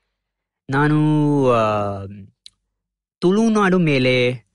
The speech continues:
ತುಂಬಾ ಇಂಟ್ರೆಸ್ಟ್, ಯಾಕಂದ್ರೆ ಅಲ್ಲಿನ ಭಿನ್ನ ಭಿನ್ನ ಭಾಷೆಗಳು, ಸಮಾಜಗಳು, ಸಂಪ್ರದಾಯಗಳು, ಮತ್ತೆ ಒಂದು ಯುನೀಕ್ ಹಿಸ್ಟ್ರಿ ಇದೆ, ಯುನೀಕ್ ಇತಿಹಾಸ.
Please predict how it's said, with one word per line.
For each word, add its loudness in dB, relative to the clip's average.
ತುಂಬಾ 0
ಇಂಟ್ರೆಸ್ಟ್, -4
ಯಾಕಂದ್ರೆ -2
ಅಲ್ಲಿನ 0
ಭಿನ್ನ -2
ಭಿನ್ನ 0
ಭಾಷೆಗಳು, -4
ಸಮಾಜಗಳು, -2
ಸಂಪ್ರದಾಯಗಳು, -2
ಮತ್ತೆ -2
ಒಂದು -2
ಯುನೀಕ್ 0
ಹಿಸ್ಟ್ರಿ -2
ಇದೆ, -10
ಯುನೀಕ್ -2
ಇತಿಹಾಸ. -6